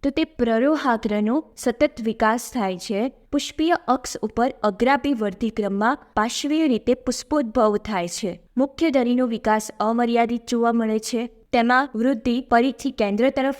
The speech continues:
એટલે કે કેન્દ્રાભિસારી ક્રમમાં વૃદ્ધિ જોવા મળે છે. એક્ઝામ્પલ તરીકે જોઈએ તો મૂળા, રાઈ, લ્યુપિન. પરિમિત પુષ્પ વિન્યાસ, સાયમોસ ઇન્ફ્લોરેન્સિસ, તેમાં પ્રરોહાગ્ર પુષ્પમાં ફેરવાય છે.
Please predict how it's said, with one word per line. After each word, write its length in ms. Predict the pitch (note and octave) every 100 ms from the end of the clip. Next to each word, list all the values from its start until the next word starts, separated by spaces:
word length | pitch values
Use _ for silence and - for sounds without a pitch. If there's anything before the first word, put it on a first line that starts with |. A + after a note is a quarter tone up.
| -
એટલે 180 | G3+ G#3+
કે 140 | G#3+
કેન્દ્રાભિસારી 840 | G#3 G3 F#3+ G#3+ A3+ B3+ - A#3+ A#3
ક્રમમાં 420 | A#3 A#3 A#3 A#3+
વૃદ્ધિ 340 | A#3 A3+ A#3+
જોવા 260 | A3+ A#3 A#3+
મળે 260 | A#3+ A3+
છે. 280 | A3+ B3+ A#3+ - _ _
એક્ઝામ્પલ 460 | A#3+ - D#4+ D#4 D#4
તરીકે 360 | B3+ G#3+ A3
જોઈએ 320 | A3 G#3+ G3 G3+
તો 160 | G#3+
મૂળા, 400 | G3+ G3+ G#3+ B3+ C4 -
રાઈ, 360 | A3 G#3 A#3+ A#3 _
લ્યુપિન. 480 | A3 A3 A3 F3 E3+ - _ _ _ - -
પરિમિત 360 | C#4 C#4+ D4+ D#4 -
પુષ્પ 300 | A#3+ A3 -
વિન્યાસ, 600 | F#3+ F3+ E3+ E3+ - - - -
સાયમોસ 520 | - A#3 A3+ C#4+ D#4 - A#3+
ઇન્ફ્લોરેન્સિસ, 880 | A#3 B3 A3 F#3 F3+ C4 - - _ _ _ _ _ -
તેમાં 320 | C4+ C4 C#4+ - _ _ -
પ્રરોહાગ્ર 680 | A#3 D4 D4 B3+ A3 A3 A#3
પુષ્પમાં 580 | - A#3+ - D4 D4
ફેરવાય 420 | D4+ D4 C4 C#4 C#4+
છે. 280 | - C4+